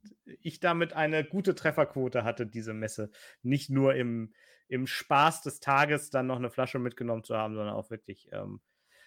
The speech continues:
ja, welche d-, welche gekauft habe,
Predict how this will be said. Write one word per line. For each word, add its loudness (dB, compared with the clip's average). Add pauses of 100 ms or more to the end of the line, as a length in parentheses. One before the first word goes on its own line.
(140)
ja, -2
welche -2
d-, -14 (720)
welche -2
gekauft -6
habe, -6